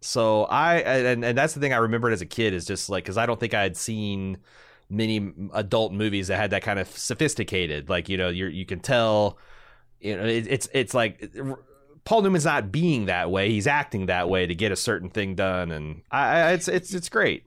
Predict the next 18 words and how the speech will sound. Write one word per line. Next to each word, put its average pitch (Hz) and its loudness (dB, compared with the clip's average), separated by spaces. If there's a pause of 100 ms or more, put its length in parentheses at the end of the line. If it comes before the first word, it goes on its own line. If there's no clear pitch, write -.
It's 160 -2
great. 254 2
It's - -4
great. 202 4
Uh, 127 4
these 151 0
are 139 2
very 139 2
handsome, 143 0
charming 127 0
men 117 0 (720)
being 110 2
very 113 4
slick 117 0
and 98 -4
charming. 101 2 (580)
Uh, 90 2 (680)
it's - -2